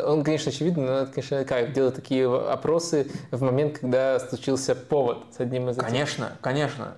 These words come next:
Speaker 2: Э, но смотри, сейчас у Нойера уже пятьдесят процентов. Это уже
Speaker 1: Да,
Speaker 2: пять
Speaker 1: это
Speaker 2: человек проголосовало, десять проголосовало, пять из них за Нойера.
Speaker 1: Э, да, ну, в, в, в общем, э, мне кажется, всё равно какой-то перекос, э, возникает.
Speaker 2: В сторону Буфона?
Speaker 1: Ну,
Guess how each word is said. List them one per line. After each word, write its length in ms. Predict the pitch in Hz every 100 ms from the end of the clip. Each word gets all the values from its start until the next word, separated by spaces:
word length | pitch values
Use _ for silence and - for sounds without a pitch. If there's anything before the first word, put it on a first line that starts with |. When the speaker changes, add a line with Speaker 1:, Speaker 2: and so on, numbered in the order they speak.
| - -
Speaker 2:
Э, 580 | 131 123 120 117 113 110
но 340 | 127 131 131
смотри, 240 | 127 143 120
сейчас 200 | 120 -
у 20 |
Нойера 240 | 135 147 120
уже 260 | 113 123
пятьдесят 280 | 120 - 131
процентов. 480 | 127 123 113 107 - -
Это 100 | 131
уже 140 | 117 120
Speaker 1:
Да, 300 | 131 139 156
Speaker 2:
пять 60 | 156
Speaker 1:
это 60 | 151
Speaker 2:
человек 180 | 156 -
проголосовало, 520 | 131 135 135 151 156
десять 280 | 202 226 156
проголосовало, 580 | 160 156 160 170 202 -
пять 220 | 185 160
из 120 | 160
них 120 | 143
за 120 | 139 143
Нойера. 340 | 143 127 120 -
Speaker 1:
Э, 1080 | 233 240 - - - - - - - - 151
да, 240 | 139 139 120
ну, 360 | 127 143 143 139
в, 160 | 147
в, 160 | 147 156
в 20 | 156
общем, 420 | 147 160 147 143 - - - - -
э, 580 | 143 135 135 135 131 127 123 -
мне 240 | 151 156 139
кажется, 240 | 139 -
всё 140 | - 143
равно 220 | 147 131
какой-то 200 | 135 -
перекос, 480 | 131 123 135 131 -
э, 220 | 127 127
возникает. 380 | 123 127 127 117
Speaker 2:
В 40 | 135
сторону 180 | 135
Буфона? 400 | 131 131 196 190 - - -
Speaker 1:
Ну, 100 | -